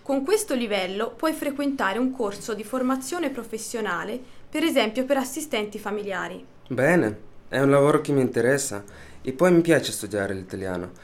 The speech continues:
Speaker 2: Quando abitavo in Ucraina e studiavo l'italiano alla scuola italiana,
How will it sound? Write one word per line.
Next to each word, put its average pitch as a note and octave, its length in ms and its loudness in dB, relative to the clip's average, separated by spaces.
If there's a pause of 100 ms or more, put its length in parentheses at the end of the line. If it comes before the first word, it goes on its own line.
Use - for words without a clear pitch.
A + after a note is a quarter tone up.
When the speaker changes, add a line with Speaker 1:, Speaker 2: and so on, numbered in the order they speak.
(240)
Speaker 2:
Quando C3 280 4
abitavo B2+ 440 2
in B2+ 60 4
Ucraina B2+ 420 4
e G#2+ 40 2
studiavo A2+ 420 0
l'italiano A2+ 500 2
alla G#2+ 100 2
scuola A2 260 0
italiana, G#2+ 640 0